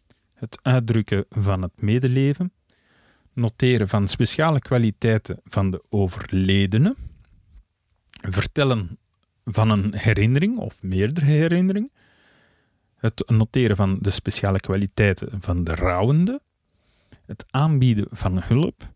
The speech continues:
en het eindigen van een attent zien. Maar wat doe je nu als je de mensen niet kent? Wel, volg je hart. Volg de zeven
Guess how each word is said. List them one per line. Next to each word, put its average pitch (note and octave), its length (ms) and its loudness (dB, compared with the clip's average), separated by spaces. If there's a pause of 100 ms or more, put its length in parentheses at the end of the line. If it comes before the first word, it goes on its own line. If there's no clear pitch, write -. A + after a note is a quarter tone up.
(440)
en G#2+ 140 2
het - 240 -8
eindigen B2+ 500 2
van G2+ 220 -2
een G2+ 180 -2 (220)
attent - 520 -2 (800)
zien. - 280 -12 (720)
Maar - 120 -4
wat C#3 140 0
doe D#3 160 2
je C#3 80 4
nu C3+ 220 2
als B2+ 180 2
je B2+ 240 0 (400)
de G2+ 100 -6
mensen G#2+ 300 0
niet E2+ 180 -8
kent? - 380 -20 (580)
Wel, C#3+ 300 0 (460)
volg B2 300 2
je - 120 -2
hart. - 440 -4
Volg C#3 340 -2
de A2 140 -4
zeven A2 500 0